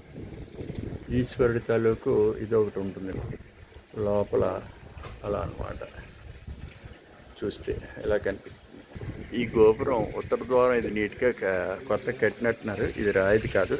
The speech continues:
ఈ కిందదంతా మాత్రం పాత గుడి. ఇది ఎప్పుడు కట్టారని చెప్పడానికి ఏమీ లేదు.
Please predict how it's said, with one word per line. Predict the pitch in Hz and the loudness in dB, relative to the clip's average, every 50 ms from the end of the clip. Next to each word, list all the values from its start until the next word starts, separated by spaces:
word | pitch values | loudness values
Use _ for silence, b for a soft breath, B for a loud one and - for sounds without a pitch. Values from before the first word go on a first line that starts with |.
| - - | -2 -6
ఈ | 110 | -6
కిందదంతా | - - 104 104 107 110 110 107 98 - 110 | -2 0 0 2 2 2 2 2 0 0 0
మాత్రం | 107 104 98 95 - 131 120 - | 0 0 0 0 -2 -4 -2 2
పాత | 113 104 101 101 - | 2 2 4 2 0
గుడి. | 92 92 95 95 110 139 - - - - - - - - - - - - - - - - - - - - - - - - - - - - | -2 -2 -2 -2 -2 -6 -8 -12 -18 -18 -18 -20 -20 -20 -20 -20 -20 -20 -16 -16 -16 -16 -16 -20 -20 -20 -20 -20 -20 -16 -14 -12 -8 -6
ఇది | - - - 110 101 - - - - | -6 -2 -2 -2 -2 -2 -2 0 0
ఎప్పుడు | 110 104 - 127 123 | 0 2 2 0 4
కట్టారని | 117 123 123 - - 131 120 123 120 123 120 - 120 | 4 4 4 6 4 4 4 4 2 2 0 2 0
చెప్పడానికి | 110 - - 120 117 113 117 - - 113 | -2 0 0 0 0 0 0 -2 -2 -2
ఏమీ | 107 107 110 107 | -2 0 0 0
లేదు. | 104 104 101 92 92 139 | 2 2 2 2 0 -4